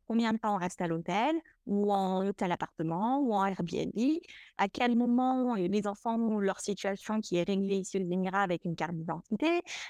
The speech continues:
Donc, c'est tous ces éléments-là qui vont être, euh, assez importants. Donc, il y a, on va dire, quelques grandes étapes. Euh, après, moi, j'ai l'habitude de, euh, on va dire, un, quand j'ai quelqu'un qui m-,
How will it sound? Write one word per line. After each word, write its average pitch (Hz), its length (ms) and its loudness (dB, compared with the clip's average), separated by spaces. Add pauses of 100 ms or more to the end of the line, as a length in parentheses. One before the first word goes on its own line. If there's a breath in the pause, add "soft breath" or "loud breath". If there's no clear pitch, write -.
Donc, 202 160 -2
c'est - 240 -4 (380)
tous 311 160 2
ces 285 240 0
éléments-là 254 680 2
qui - 160 -4
vont 220 160 0
être, 208 220 -4
euh, 196 160 0 (400)
assez 208 220 -2
importants. 214 320 -2
Donc, 262 220 0
il - 20 -2
y 220 40 0
a, 220 40 0
on 220 220 0
va 196 80 -2
dire, 214 100 -4 (160)
quelques 233 300 -2
grandes 202 340 -2
étapes. 196 460 -2 (400 loud breath)
Euh, 165 480 -2
après, - 280 -4
moi, 240 120 0
j'ai 226 100 0
l'habitude 202 540 0
de, 202 520 2
euh, 87 440 -4 (360)
on - 40 -4
va 185 40 -2
dire, 220 160 -2
un, 190 220 -2 (400)
quand 247 220 2
j'ai 233 180 0
quelqu'un 233 260 -2
qui 233 120 -4
m-, 202 160 2